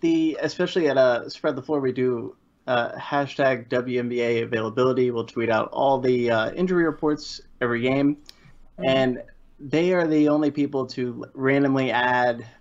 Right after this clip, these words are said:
Speaker 1: players to the injury report,
Speaker 2: <laughs>
Speaker 1: like, the day of, or someone will go from probable to, uh, to not playing at all, pulling a, an Adeladon right there. So that happened with Clea
Speaker 2: Mm.
Speaker 1: Copper the other night.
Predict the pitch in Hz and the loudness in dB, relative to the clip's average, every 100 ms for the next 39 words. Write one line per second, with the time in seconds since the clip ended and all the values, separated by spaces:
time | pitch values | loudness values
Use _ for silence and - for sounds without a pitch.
0 | _ 139 131 123 120 135 117 127 123 120 | _ -6 -2 -4 -4 -8 -6 -6 -4 -4
1 | 120 117 123 120 120 113 285 - _ - | -4 -4 -2 0 0 -2 -6 -12 _ -20
2 | - _ _ - 127 107 - 117 127 123 | -20 _ _ -4 -2 -2 -2 0 2 4
3 | 123 123 123 117 - 120 117 110 110 - | 4 4 2 -2 -8 -4 -2 -4 -8 -6
4 | 123 117 113 117 117 107 131 127 127 120 | -6 -4 -4 -6 -6 -4 0 0 -2 -6
5 | 123 120 117 - 110 110 110 65 50 - | -8 -8 -10 -10 -8 -8 -8 -10 -10 -10
6 | - _ _ _ _ - 120 120 127 139 | -14 _ _ _ _ -6 0 2 2 0
7 | 131 123 127 135 139 143 147 _ - _ | -4 0 0 0 0 -4 -8 _ -20 _
8 | 135 127 120 117 117 127 120 127 131 135 | -6 -4 -4 -4 -4 -6 0 0 2 2
9 | 131 135 135 131 139 135 135 131 120 117 | 0 0 -2 -4 -2 0 -2 -4 -2 -2
10 | 120 120 113 147 160 160 147 131 147 143 | -2 -4 -10 -8 -6 -4 0 0 2 -2
11 | 143 139 139 139 139 135 | -2 -2 -6 -8 -10 -12